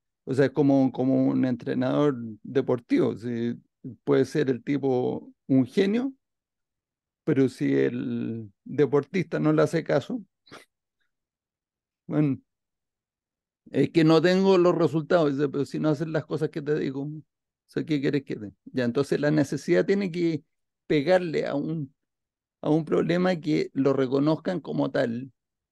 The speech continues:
que sea premiante, que lo han tratado de resolver, que no han podido, y, y que sea una piedra en el zapato y que está ahí.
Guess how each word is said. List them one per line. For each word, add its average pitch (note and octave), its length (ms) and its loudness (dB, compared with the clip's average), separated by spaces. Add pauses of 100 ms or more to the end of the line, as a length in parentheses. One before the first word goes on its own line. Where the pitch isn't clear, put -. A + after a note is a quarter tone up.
(640)
que - 140 -2
sea D#3 220 4
premiante, D3 680 0
que C#3 120 -6
lo C#3 100 2
han C#3 80 2
tratado D3+ 340 0
de D#3 60 0
resolver, D3 560 -2 (280)
que C3+ 120 0
no C#3 100 2
han C#3 100 0
podido, D#3 580 0 (760)
y, C#3 400 -6
y C3+ 60 -8
que C#3+ 140 -4
sea D3 140 -4
una D3 240 -2
piedra D3+ 260 -2
en C#3+ 60 0
el C3+ 60 -2
zapato D3 420 -4
y D#3 120 -6
que C3+ 80 -6
está B2 200 -6
ahí. C3+ 200 -6